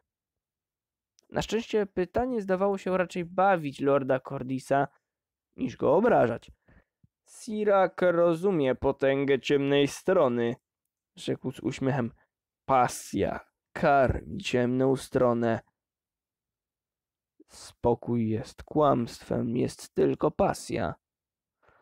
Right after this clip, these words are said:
Mruknął z przyzwyczajenia Bane. Dzięki pasji osiągam siłę.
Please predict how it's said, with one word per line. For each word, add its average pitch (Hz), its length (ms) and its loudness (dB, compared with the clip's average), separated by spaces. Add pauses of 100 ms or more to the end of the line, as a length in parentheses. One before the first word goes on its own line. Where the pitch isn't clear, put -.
(220)
Mruknął 147 420 -2
z - 100 -20
przyzwyczajenia 131 840 -2
Bane. 131 480 0 (960)
Dzięki 131 460 -4
pasji 143 760 2
osiągam 135 680 2
siłę. 123 460 2